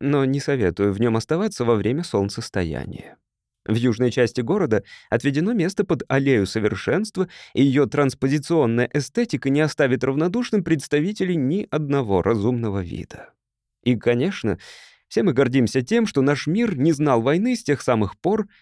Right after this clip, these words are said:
как мы уничтожили ледяных гигантов.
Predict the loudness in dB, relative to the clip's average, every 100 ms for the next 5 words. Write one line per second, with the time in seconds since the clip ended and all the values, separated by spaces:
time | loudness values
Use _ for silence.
0 | _ -2 -2 -2 -2 0 -2 -4 -2 0
1 | 0 -2 -4 -4 -2 -2 -2 -2 -2 -2
2 | -2 -2 -2 -8 -10 -18 -20 -20